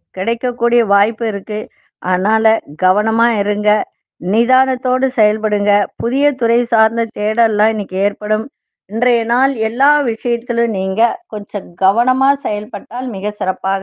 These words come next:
இருக்கும். அதுவும் பூராட நட்சத்திரக்காரர்கள் ரொம்ப கவனமாக இருக்க வேண்டியது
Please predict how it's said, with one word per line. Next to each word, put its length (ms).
இருக்கும். 340
அதுவும் 240
பூராட 480
நட்சத்திரக்காரர்கள் 1200
ரொம்ப 360
கவனமாக 600
இருக்க 340
வேண்டியது 560